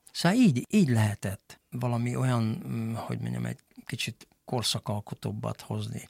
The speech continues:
Mert ugye a hangszerelési ötletek, az új hangszerek. Ugye mi világéletünkben koncertező zenekar voltunk, ami azt jelentette, hogy,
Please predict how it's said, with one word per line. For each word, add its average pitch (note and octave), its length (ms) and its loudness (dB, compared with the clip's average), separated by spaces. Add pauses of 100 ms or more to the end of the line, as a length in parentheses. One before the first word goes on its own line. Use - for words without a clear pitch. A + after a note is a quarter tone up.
Mert B2 180 0
ugye C3 140 2
a A#2+ 40 4
hangszerelési A#2 800 2
ötletek, - 760 -8
az - 200 -4
új C3+ 220 2
hangszerek. - 760 -2
Ugye C#3 120 2
mi D3+ 240 4
világéletünkben C#3 720 2
koncertező A#2 600 0
zenekar A2+ 360 -2
voltunk, C3 300 0
ami A#2+ 160 2
azt B2+ 160 2
jelentette, C3 500 0
hogy, B2 300 2